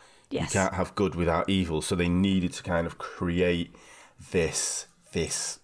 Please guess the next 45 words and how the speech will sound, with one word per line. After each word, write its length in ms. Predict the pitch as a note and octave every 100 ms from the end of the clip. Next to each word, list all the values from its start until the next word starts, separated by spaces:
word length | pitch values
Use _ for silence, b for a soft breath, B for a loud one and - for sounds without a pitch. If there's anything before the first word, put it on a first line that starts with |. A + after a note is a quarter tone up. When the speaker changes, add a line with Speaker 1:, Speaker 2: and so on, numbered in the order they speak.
| _
Speaker 2:
thing 680 | - - A#2+ A2 G#2+ G2 F2
at 140 | E2+
Christmas. 480 | - G#2 F#2+ F2 D#2+
So 180 | - F#2+
every 220 | G2+ G2
time 300 | - F#2 F2+ B B B B B _ -
you've 200 | F2+ -
got 180 | G#2 E2+
a 20 |
good 220 | G2+ F#2
thing, 320 | - E2 D#2
you 100 | E2
needed 240 | F2+ E2 D#2+
a 60 |
bad 260 | - F#2 -
thing 200 | E2 D2+
just 180 | E2 -
to 40 |
balance 480 | - F2 E2+ D#2+ -
it 80 | -
out 360 | F2 E2+ -
and, 260 | D2+ D2+ D2+
and 180 | D#2 D2+
just, 460 | - D#2 - - - -
you, 200 | - A#2 G2
you 200 | F#2+ G2
must 300 | F#2 - -
be 80 | -
good. 300 | F2 D2+ - -
Everyone 440 | G2 F#2 F#2 F2
must 300 | E2+ E2 -
be 100 | D2+
good 260 | E2+ D2+ -
kind 240 | D2 D2
of 60 | -
thing. 300 | D2 C#2+ C#2 b b b _ -
Speaker 1:
Yeah, 300 | G3+ E3 D#3+
they've 180 | G3+ G#3+
morphed 440 | G#3 F#3 F3 -
him 280 | D#3 D#3 D#3+ - - - - _ - -
to 280 | F3+ D#3 D#3 _ _ _ -
represent 460 | F3+ - E3+ D3
what 180 | D3+ D#3+
they 160 | E3 D#3
need 320 | D3+ D3